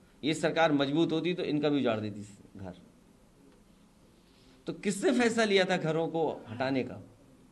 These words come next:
कौन लोग थे? क्या मुख्यमंत्री खुद थे? तो अब तो मुख्यमंत्री कह देंगे हम नहीं थे,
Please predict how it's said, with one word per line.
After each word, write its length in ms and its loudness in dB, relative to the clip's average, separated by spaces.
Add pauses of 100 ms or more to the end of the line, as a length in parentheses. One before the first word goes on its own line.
(800)
कौन 220 6
लोग 320 2
थे? 80 -4
क्या 160 -4
मुख्यमंत्री 400 -4
खुद 280 -6
थे? 80 0
तो 1200 -12
अब 140 0
तो 80 -2
मुख्यमंत्री 320 2
कह 100 4
देंगे 260 2
हम 200 2
नहीं 200 0
थे, 220 -8